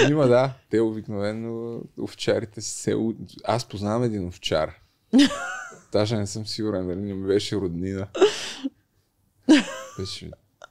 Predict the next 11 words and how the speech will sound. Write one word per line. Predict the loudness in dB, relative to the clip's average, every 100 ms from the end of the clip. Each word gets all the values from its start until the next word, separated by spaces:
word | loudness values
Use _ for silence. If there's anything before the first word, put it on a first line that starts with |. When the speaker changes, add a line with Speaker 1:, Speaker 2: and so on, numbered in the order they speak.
| -8 -6 -2 0 4
Speaker 2:
Даже | 6 6
да | 6
не |
би | 6
да | 4
си | 0 2
бил | 2
ти. | 2 0 -2 -2 0 0 0 -6 -14 -18 -20 _ _ _ _ -8
Speaker 1:
От, | -8 -8 -2
а, | 0 0
Златица. | -2 -4 -2 -4 -4 -6